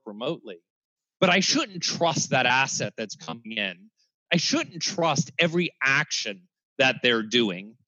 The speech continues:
And I shouldn't have an environment that once they give me their credentials, they're free to roam for as long as they'd like to roam. And again,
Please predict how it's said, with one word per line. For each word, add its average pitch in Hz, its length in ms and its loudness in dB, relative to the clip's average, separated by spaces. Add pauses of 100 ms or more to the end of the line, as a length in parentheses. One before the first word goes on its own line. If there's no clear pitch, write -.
(220)
And 185 100 4
I 190 40 6
shouldn't 277 420 0
have 165 340 0
an 156 60 -6
environment 131 800 -2
that 113 240 4
once 175 460 0
they 151 260 4
give 143 460 0
me 135 160 -2
their 117 180 0
credentials, 110 840 -4 (320)
they're 170 300 2
free 170 360 0
to 139 100 4
roam 117 480 2 (440)
for 156 140 4
as 127 140 0
long 131 320 0
as 107 120 -4
they'd 104 200 2
like 98 240 -4
to - 100 -18
roam. 90 220 -12 (1200)
And 147 140 0
again, 156 480 2